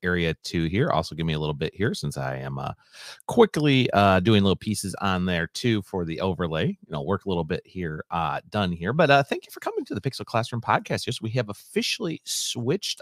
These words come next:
on off, uh, to live streaming here. And then, of course, I will do these and add these audios, uh, for little pieces on that too. So we're, uh, kind of warming you up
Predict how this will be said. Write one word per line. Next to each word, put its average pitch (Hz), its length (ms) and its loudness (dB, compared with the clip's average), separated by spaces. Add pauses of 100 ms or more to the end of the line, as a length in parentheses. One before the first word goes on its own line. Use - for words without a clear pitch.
on 135 320 2 (160)
off, 98 440 2 (540)
uh, 98 180 4
to - 160 -2
live 92 260 4
streaming 95 360 0
here. 160 180 2
And 120 100 2
then, 87 60 2
of 82 80 -2
course, 87 300 0
I 87 120 0
will 85 200 2
do 87 240 0
these 82 260 0
and 76 140 -4
add 82 200 0
these 80 160 -6 (120)
audios, 82 680 2
uh, 73 280 -4
for 92 280 0
little 82 200 -2
pieces - 500 -10
on 80 240 -4
that 76 240 -6
too. 156 280 -2
So 76 260 -6
we're, - 240 -6
uh, - 200 -6
kind 110 140 -6
of 92 80 -4
warming 107 300 -2
you 101 100 -2
up 104 140 -4